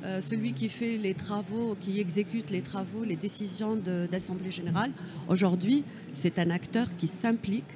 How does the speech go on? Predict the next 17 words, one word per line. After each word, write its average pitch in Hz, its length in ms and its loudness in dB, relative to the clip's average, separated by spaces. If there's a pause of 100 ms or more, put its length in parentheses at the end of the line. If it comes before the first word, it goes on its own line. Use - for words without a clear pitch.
(580)
qui, 196 420 2
euh, 143 540 0 (200)
qui 180 120 0
extrapole, 190 680 0 (440)
qui 175 100 2
envisage 220 560 2
des 196 100 4
projets 220 340 2
d'avenir, 202 680 0 (260)
qui 185 80 2
accompagne 262 640 4
des 180 120 2
projets 202 340 -2
d'avenir. 190 580 0 (380)
Et 180 80 4
ça, 262 340 4 (140)
euh, 185 480 -2